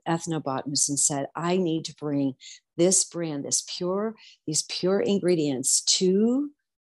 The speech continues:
the world." And, you know, I feel as though as a, as an industry insider working on formulations, I felt it was almost like my duty to, to do something that was really important to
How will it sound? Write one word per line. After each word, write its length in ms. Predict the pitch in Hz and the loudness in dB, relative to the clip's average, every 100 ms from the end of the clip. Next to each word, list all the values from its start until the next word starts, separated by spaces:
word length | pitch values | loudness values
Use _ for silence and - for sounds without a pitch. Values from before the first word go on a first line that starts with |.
| _ | _
the 80 | - | -4
world." 600 | 143 147 143 123 - - - _ _ _ - | -2 0 0 0 -4 -10 -16 _ _ _ -2
And, 460 | 180 170 170 160 - _ | 2 4 4 2 -2 _
you 100 | 226 | 0
know, 220 | 202 185 - | 2 2 0
I 140 | 185 | -2
feel 300 | 185 - 214 | -4 0 2
as 100 | 226 | 2
though 140 | 196 175 | 2 0
as 180 | 160 160 | -2 -2
a, 160 | 143 - 147 | -6 -6 -8
as 100 | 143 | -6
an 80 | 156 - | -6 0
industry 760 | 185 190 196 - 180 170 - 143 | 4 6 6 4 4 4 2 -4
insider 600 | 156 160 - 160 165 156 | -2 -2 -2 -2 0 -2
working 420 | 143 170 185 185 | -2 -4 -2 -2
on 140 | 165 151 | -4 -4
formulations, 760 | 156 156 151 160 170 156 147 - - - - _ - | -2 -2 4 4 4 2 -2 -6 -14 -20 -20 _ -6
I 60 | |
felt 160 | 196 359 | -2 2
it 80 | 427 | 4
was 160 | 220 | 4
almost 240 | 214 220 - | 2 2 2
like 100 | 165 | 0
my 140 | 160 | -2
duty 340 | 147 180 220 202 - | -2 -2 -2 -2 -4
to, 100 | 147 - _ _ - | -6 -8 _ _ -10
to 100 | 180 | -4
do 160 | 208 | -2
something 380 | 247 - 240 180 | 0 0 0 -2
that 100 | 151 | -2
was 240 | 151 147 - | -4 -4 -4
really 260 | 196 233 254 | -4 -2 0
important 640 | 233 - 190 127 156 147 - - - | -2 -6 -8 -6 -6 -8 -8 -2 0
to 500 | 214 226 254 262 - | 4 6 6 4 -2